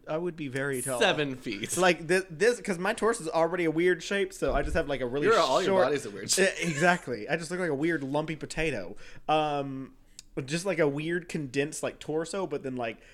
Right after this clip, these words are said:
Speaker 1: four foot tall legs.
Speaker 2: Massive, just
Speaker 1: Tree trunk legs.
Speaker 2: <laughs> German model.
Speaker 1: Mm-hmm. Yeah. Just be like, "Ooh, look at these legs. It's all plastic, honey." <laughs>
Speaker 2: The knees don't bend,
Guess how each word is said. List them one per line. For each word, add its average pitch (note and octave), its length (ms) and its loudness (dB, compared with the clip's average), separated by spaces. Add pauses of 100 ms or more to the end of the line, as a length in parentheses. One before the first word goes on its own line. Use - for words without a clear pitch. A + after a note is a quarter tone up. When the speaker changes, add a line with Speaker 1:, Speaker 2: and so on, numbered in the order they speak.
(120)
Speaker 1:
four D#3 460 2
foot C#3+ 260 -4
tall A#2+ 280 0
legs. A2 380 -2
Speaker 2:
Massive, B2 680 -4
just - 600 -10
Speaker 1:
Tree F#3 420 2
trunk F3+ 340 4
legs. F3+ 420 6
Speaker 2:
<laughs> - 20 -4
German C#3 440 -2
model. A2+ 520 0
Speaker 1:
Mm-hmm. D#3 440 -4 (380)
Yeah. D3+ 280 2 (300)
Just D3 120 -6
be D#3+ 80 0
like, D3 160 2
"Ooh, D#3 160 -4
look C3 180 -4
at C#3 100 -8
these C3 220 -6
legs. A2 380 -8 (240)
It's C#3+ 180 -4 (140)
all C3+ 320 4
plastic, B2 640 -2
honey." A#2 260 -8 (120)
<laughs> D3 100 -10
Speaker 2:
The C#3+ 140 0
knees C3 400 -4
don't A2 340 -4
bend, D3+ 680 4